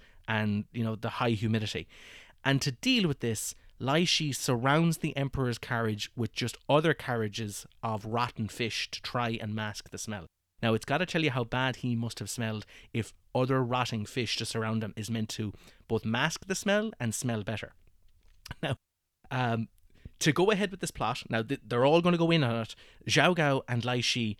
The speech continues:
have the original letter destroyed. There's no evidence of what the emperor has done. There's no request now for Prince Fushu to come back and do the funeral.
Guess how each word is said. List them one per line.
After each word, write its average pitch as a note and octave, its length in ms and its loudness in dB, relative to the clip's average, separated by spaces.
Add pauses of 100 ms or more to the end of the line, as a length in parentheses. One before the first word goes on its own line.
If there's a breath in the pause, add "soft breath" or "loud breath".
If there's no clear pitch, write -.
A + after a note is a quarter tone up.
have A2 180 -4
the A2+ 120 0
original C3+ 380 2
letter A2+ 240 2
destroyed. G#2+ 580 -4
There's A2 160 -6
no C3 160 8
evidence D#3 320 4
of C#3+ 60 -4
what C#3+ 140 -2
the C#3 180 4
emperor C3 240 0
has A#2+ 160 0
done. C#3 260 2 (160 loud breath)
There's G#2+ 160 0
no B2+ 160 6
request B2 440 0
now A#2+ 160 4
for A2+ 320 0
Prince - 440 0 (180 soft breath)
Fushu A#2+ 380 2
to - 80 -6
come A2 160 0
back A2 220 -2
and G#2+ 80 0
do G#2+ 80 -2
the G#2+ 100 -6
funeral. G#2 320 -4